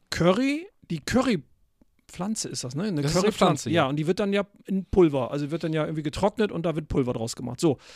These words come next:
Speaker 2: Curry ist eine Gewürzmischung.
Speaker 1: Äh, ich dachte, das, ich dachte,
Speaker 2: Soweit
Speaker 1: Curry,
Speaker 2: ich weiß.
Speaker 1: Curry ist doch, aber Curry in sich ist doch
Speaker 2: Ist eine Pflanze,
Speaker 1: ist eine
Speaker 2: ja.
Speaker 1: Pflanze,
Speaker 2: Ist
Speaker 1: also
Speaker 2: Hauptbestandteil von einer Curry-Gewürzmischung.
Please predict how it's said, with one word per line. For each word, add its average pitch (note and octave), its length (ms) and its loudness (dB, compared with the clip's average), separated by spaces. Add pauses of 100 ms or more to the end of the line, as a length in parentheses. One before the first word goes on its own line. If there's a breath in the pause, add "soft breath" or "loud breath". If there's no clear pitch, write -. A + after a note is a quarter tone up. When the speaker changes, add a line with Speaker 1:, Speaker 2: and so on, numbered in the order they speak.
(100)
Speaker 2:
Curry E3 260 2
ist E3+ 120 0
eine E3+ 100 -2
Gewürzmischung. A#2 720 -2 (180)
Speaker 1:
Äh, F3 140 4 (680)
ich - 120 -8
dachte, C#3+ 240 -4
das, C#3 240 -4
ich - 180 -10
dachte, - 220 -4
Speaker 2:
Soweit A2+ 220 6
Speaker 1:
Curry, C#3 100 4
Speaker 2:
ich - 180 -6
weiß. G2+ 180 -2
Speaker 1:
Curry D3+ 240 2
ist F3+ 240 -2
doch, - 240 -2 (360)
aber C#3+ 180 -2
Curry A#3+ 400 6
in E3+ 220 0
sich E3 320 0
ist - 200 -6
doch - 220 -2
Speaker 2:
Ist D3+ 140 2
eine G3 100 4
Pflanze, F3 440 2
Speaker 1:
ist G#2+ 120 0
eine G#2 100 4
Speaker 2:
ja. F3 100 6
Speaker 1:
Pflanze, F3 280 6
Speaker 2:
Ist C3 80 2
Speaker 1:
also E3 160 6
Speaker 2:
Hauptbestandteil F3 840 2
von C#3 240 -4
einer C#3 140 -2
Curry-Gewürzmischung. A#2+ 960 -2